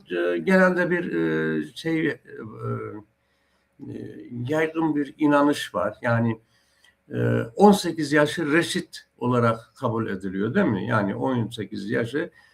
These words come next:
reşit olarak kabul ediliyor. On yedi olursa çocuk, on sekiz olursa reşit. Ha, bu ayrım, e, modern dünyanın bir, e, şeyi, e, ayrımı, e, on sekiz yaş.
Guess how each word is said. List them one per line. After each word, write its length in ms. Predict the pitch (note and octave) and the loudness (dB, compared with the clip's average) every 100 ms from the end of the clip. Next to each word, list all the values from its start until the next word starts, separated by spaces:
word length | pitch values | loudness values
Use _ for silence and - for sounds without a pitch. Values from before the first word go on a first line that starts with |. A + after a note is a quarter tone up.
| _ | _
reşit 340 | - F3+ F#3 C#3 | -6 -4 -4 -2
olarak 400 | A2 G2+ F#2+ - | 0 0 -2 -4
kabul 280 | G#2 F#2+ F2 | -6 -6 -8
ediliyor. 440 | F#2+ F2 G#2 F#2+ | -12 -14 -12 -4
On 120 | D3+ D3+ | 0 2
yedi 260 | B2 G#2+ | 2 0
olursa 480 | A2+ G#2 F#2 - A#2+ | -2 -2 -6 -8 -8
çocuk, 380 | B2 G2+ A#2+ A#2+ | -6 -6 -6 -6
on 180 | B2 A#2 | -6 -4
sekiz 320 | A2 G#2+ G2+ | -6 -10 -10
olursa 480 | G2+ F#2 F#2+ D3 C3 | -10 -10 -10 -6 -6
reşit. 280 | G#2+ - _ _ _ _ _ _ _ - | -6 -10 _ _ _ _ _ _ _ -2
Ha, 220 | E3+ D3+ | -2 4
bu 180 | G#3 B3 | 6 8
ayrım, 580 | G3 F#3 D3+ D#3+ A#3 - _ _ _ - | 8 8 6 2 -2 -8 _ _ _ -12
e, 100 | D3+ D3+ C#3+ D#3 C#3+ C#3 B2 | -6 -2 -2 -2 -4 -6 -4
modern 580 | A#2 D3+ F#3+ B3 G#3+ E3+ | 0 2 6 6 4 4
dünyanın 600 | D#3 C3+ B2 A2+ A2+ G#2 | 2 4 4 4 2 -2
bir, 320 | G#2+ G2+ G#2+ | -2 -4 -6
e, 280 | G2+ G2 F#2+ | -4 -4 -6
şeyi, 480 | F#2+ - F#2+ F2+ F2 - _ _ | -8 -6 -6 -6 -10 -16 _ _
e, 60 | F#2+ F#2+ F2+ F#2 F2 - | -20 -18 -18 -18 -16 0
ayrımı, 640 | A#2+ A2+ G#2 G#2 G2 F2+ _ _ _ _ _ - | 4 4 4 0 -4 -8 _ _ _ _ _ -20
e, 40 | G2+ G#2 G2+ G#2+ | -18 -16 -16 -4
on 140 | C3 | 0
sekiz 480 | A#2+ A#2+ G2 G#2 F#2+ | 2 0 -6 -8 -4
yaş. 380 | G#2+ F2+ - - | -2 -2 -4 -14